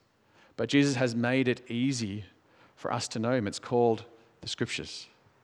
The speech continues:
That's how we know the truth about Jesus. He's given us a perfect revelation of himself so that we can know exactly who he is. Number two, new life requires belief in Jesus.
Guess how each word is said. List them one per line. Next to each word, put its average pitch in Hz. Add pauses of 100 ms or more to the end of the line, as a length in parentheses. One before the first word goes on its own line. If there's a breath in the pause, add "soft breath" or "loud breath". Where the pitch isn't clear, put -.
(340)
That's -
how 127
we 135
know 104
the 92
truth 95
about 87
Jesus. - (360 loud breath)
He's 123
given 143
us 135
a 135
perfect 139
revelation 110
of 98
himself - (360)
so -
that 123
we 135
can 143
know 123
exactly 120
who 107
he 98
is. - (500 loud breath)
Number 151
two, 151
new 156
life 143
requires 139
belief 131
in 123
Jesus. 98